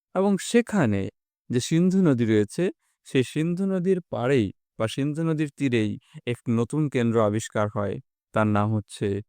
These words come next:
মহেঞ্জোদারো। ফলে এই মহেঞ্জোদারো আবিষ্কার হয়েছে উনিশশো বাইশ খ্রিস্টাব্দে, আর হরপ্পা আবিষ্কার হয়েছে উনিশশো একুশ খ্রিস্টাব্দে। এই কেন্দ্রটি আবিষ্কার হওয়ার পরেই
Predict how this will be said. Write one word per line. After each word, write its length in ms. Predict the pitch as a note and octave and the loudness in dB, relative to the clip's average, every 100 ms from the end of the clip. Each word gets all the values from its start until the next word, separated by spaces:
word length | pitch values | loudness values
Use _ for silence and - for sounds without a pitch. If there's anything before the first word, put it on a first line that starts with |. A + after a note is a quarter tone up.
| _ _ A2 | _ _ -2
মহেঞ্জোদারো। 920 | G#2+ A2 G#2+ A#2 G#2+ A2 G2 F#2+ G2 - _ _ _ _ _ _ _ _ _ _ _ | 2 2 2 0 -2 -2 -2 -2 -4 -10 _ _ _ _ _ _ _ _ _ _ _
ফলে 420 | - A3+ G#3 C3 - | -2 4 6 6 4
এই 120 | C#3+ | 2
মহেঞ্জোদারো 600 | C3 B2+ F3 F#3 F3+ F3 | 2 2 0 0 2 4
আবিষ্কার 420 | C#3 C#3 - D#3+ | 2 0 -4 -4
হয়েছে 260 | D3 C#3+ - | -2 -2 -2
উনিশশো 260 | A#2+ - G2+ | -2 -4 -6
বাইশ 400 | G2 G#2 B2 - | -2 -2 -2 -8
খ্রিস্টাব্দে, 580 | D#3 - F3+ E3+ F#3 B3 _ _ _ _ | -12 -6 -6 -4 -6 -8 _ _ _ _
আর 140 | G#2+ G#2 | -4 -2
হরপ্পা 420 | B2 D3 - E3 | 0 0 2 2
আবিষ্কার 380 | D#3 - D#3+ D3+ | 2 -2 -2 0
হয়েছে 280 | C3+ - | 0 0
উনিশশো 360 | A#2 G#2+ D#3 F#3+ - _ _ _ | -4 -2 -4 -4 -8 _ _ _
একুশ 400 | B2 B2 B2+ A#2+ - | -4 -2 -2 -4 -8
খ্রিস্টাব্দে। 600 | G#2+ - G#2+ G2 C3+ F#2+ _ _ _ _ _ _ _ - - | -12 -8 -6 -6 -8 -14 _ _ _ _ _ _ _ -20 0
এই 200 | F#3 A3+ | 2 2
কেন্দ্রটি 600 | F#3+ E3+ E3 F3 F#3 G3+ | 2 4 4 2 2 2
আবিষ্কার 520 | B2 C3 - E3 D#3 | 2 0 -2 -2 -2
হওয়ার 380 | B2 A2 A2 C3 C3 | -2 0 2 0 -2
পরেই 460 | G#2+ G#2 A#2 G2 | -2 0 0 -2